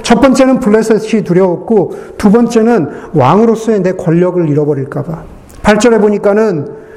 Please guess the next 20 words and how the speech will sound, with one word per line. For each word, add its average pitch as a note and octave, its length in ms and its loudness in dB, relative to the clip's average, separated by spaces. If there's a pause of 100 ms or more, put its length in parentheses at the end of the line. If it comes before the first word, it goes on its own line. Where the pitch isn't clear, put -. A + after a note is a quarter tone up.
(380)
사울은 C4+ 680 2
기다렸으나 F#3 1000 -2 (460)
사무-, A3 500 2
사무엘이 B3 540 2
오지 D#3 260 -2
않았다. B2+ 520 -6 (340)
그러자 E3+ 320 2
백성은 E3 880 0 (440)
사울에게서 G3 920 0
떠나 G#3 480 -2 (380)
흩어지기 F#3 840 0
시작하였다. - 840 -6 (760)
백성이 C4 400 2
흩어지기 B3+ 460 0
시작했대요. F#3 880 -4 (400)
왕과 G3 440 4
함께 A3+ 260 -2
있지 F#3 260 -2
않은 F#3+ 240 0
겁니다. C#3 500 -2